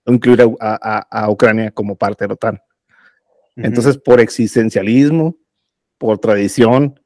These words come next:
Speaker 1: y por una creencia nacionalista fervente en todos los ucranianos, ¿eh? Esto no es una cosa que nomás Putin no tiene en la mente. Tú vas a Ucra-, a, tú vas a Rusia y hablas con cualquier ruso en la calle y te dicen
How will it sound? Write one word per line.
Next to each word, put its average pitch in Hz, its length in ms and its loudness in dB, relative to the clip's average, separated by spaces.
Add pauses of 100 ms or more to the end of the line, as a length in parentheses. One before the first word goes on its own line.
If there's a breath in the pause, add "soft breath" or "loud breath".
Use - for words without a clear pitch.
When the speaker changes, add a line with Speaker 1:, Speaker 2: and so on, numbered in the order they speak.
(280)
Speaker 1:
y 110 120 -4
por 107 180 -2
una 127 240 0
creencia 120 600 0
nacionalista 110 840 -4
fervente 117 580 0
en 110 180 0
todos 120 240 4
los 175 120 2
ucranianos, 123 500 -2
¿eh? 147 60 2
Esto 143 160 -2
no 139 80 2
es 131 80 -4
una 139 180 2
cosa 123 320 -2
que 131 100 -2
nomás 104 480 -6
Putin 175 320 0
no 131 80 2
tiene 127 160 0
en 127 60 -2
la 101 80 -6
mente. 113 380 -4
Tú - 180 -2
vas 131 220 2
a 147 100 6
Ucra-, 113 340 -2
a, 107 220 2
tú - 140 -4
vas 123 160 4
a 131 60 6
Rusia 147 340 4
y 123 100 4
hablas 127 200 0
con 127 120 -4
cualquier 123 280 -2
ruso 143 180 0
en 147 40 -2
la 131 60 -6
calle 135 240 2
y 180 60 0
te 113 100 -2
dicen 113 400 -2